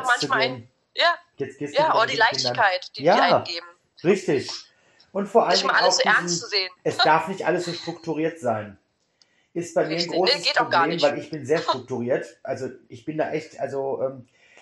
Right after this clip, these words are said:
Speaker 2: Ja.
Speaker 1: es ist sehr, sehr schwierig für mich, wenn ich meine Nichte oder meinen Neffen oder gleich beide habe, weil die haben ja einen komplett
Speaker 2: <laughs>
Speaker 1: eigenen Tagesrhythmus. Ne,
Speaker 2: Ja.
Speaker 1: die stehen dann morgens so zwischen fünf und sieben, je nachdem, auf.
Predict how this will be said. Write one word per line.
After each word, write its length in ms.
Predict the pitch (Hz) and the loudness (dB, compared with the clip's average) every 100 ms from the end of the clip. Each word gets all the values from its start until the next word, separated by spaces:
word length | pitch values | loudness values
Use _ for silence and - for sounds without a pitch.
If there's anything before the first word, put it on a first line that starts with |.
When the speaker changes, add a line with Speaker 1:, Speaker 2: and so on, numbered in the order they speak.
| _ - | _ 0
Speaker 2:
Ja. 200 | 202 208 | 0 0
Speaker 1:
es 140 | 120 156 | -4 -14
ist 180 | - - | -8 0
sehr, 180 | 160 170 | 2 4
sehr 120 | 175 | 2
schwierig 540 | - 147 190 226 202 | -2 -4 0 0 0
für 120 | - 147 | -4 -6
mich, 260 | 165 - | -8 -6
wenn 120 | 147 | -8
ich 140 | 147 - | -6 -4
meine 220 | 143 143 | -4 -4
Nichte 220 | 160 - | -8 -6
oder 120 | 139 | -4
meinen 160 | 131 127 | -4 -4
Neffen 220 | 147 147 | -4 -4
oder 140 | 117 131 | -4 -2
gleich 300 | 139 131 127 | 0 -2 2
beide 260 | 156 175 127 | 4 6 4
habe, 500 | 123 120 165 196 - _ _ _ _ - | 2 0 0 0 -6 _ _ _ _ 0
weil 160 | 147 | 0
die 160 | 147 160 | 2 0
haben 240 | 151 170 | 0 2
ja 100 | 175 | 2
einen 140 | 170 - | 0 0
komplett 420 | 165 156 185 185 | 0 2 0 0
Speaker 2:
<laughs> 40 | 165 | 2
Speaker 1:
eigenen 300 | 185 180 170 | 2 2 0
Tagesrhythmus. 960 | 170 170 131 117 113 104 95 - - _ _ _ _ _ _ _ _ _ - | 2 2 0 -4 -6 -8 -10 -12 -20 _ _ _ _ _ _ _ _ _ -2
Ne, 100 | - | 4
Speaker 2:
Ja. 180 | 185 170 | 6 6
Speaker 1:
die 40 | 202 | 4
stehen 160 | 185 | 2
dann 160 | 175 170 | 2 2
morgens 320 | 160 190 196 | 4 4 2
so 80 | 190 | -2
zwischen 400 | - 175 175 170 | -4 -8 -6 -10
fünf 320 | - 190 - | -6 -6 -6
und 100 | 151 | -10
sieben, 300 | 131 151 185 | -12 -12 -8
je 140 | 151 147 | -4 -2
nachdem, 400 | 135 - 131 123 | -2 -4 -6 -2
auf. 480 | 127 165 - - | 2 4 4 -2